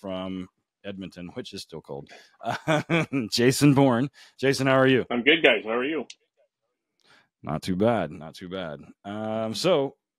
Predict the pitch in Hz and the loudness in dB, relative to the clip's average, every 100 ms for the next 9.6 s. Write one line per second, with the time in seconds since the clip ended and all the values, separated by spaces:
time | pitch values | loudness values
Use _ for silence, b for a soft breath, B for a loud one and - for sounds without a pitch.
0 | 123 127 180 165 147 143 135 135 113 104 | -4 2 2 2 0 0 0 0 0 -2
1 | 107 117 110 101 87 101 104 98 92 90 | -4 -4 -4 -4 -4 -4 -2 -4 -4 -6
2 | 85 - 98 90 - 95 92 92 78 85 | -8 -8 -8 -8 -8 -8 -8 -8 -10 -10
3 | 85 87 85 98 87 85 87 85 82 80 | -8 -8 -8 -8 -8 -8 -8 -8 -8 -10
4 | 80 78 78 76 80 80 82 85 80 71 | -10 -10 -8 -8 -10 -10 -8 -10 -10 -12
5 | 85 78 76 73 78 76 73 - 71 - | -10 -8 -10 -12 -16 -16 -16 -18 -20 -20
6 | 69 - _ - 147 165 - - 131 120 | -20 -20 _ -6 -4 -4 -6 -2 0 2
7 | 110 143 143 127 - 120 - 123 123 120 | 2 2 2 2 0 -4 -4 -4 -4 -4
8 | 113 117 104 113 117 95 120 117 113 123 | -6 -4 -6 -8 -8 -10 -12 -12 -10 -10
9 | 156 - 98 98 95 | -12 -14 -16 -12 -12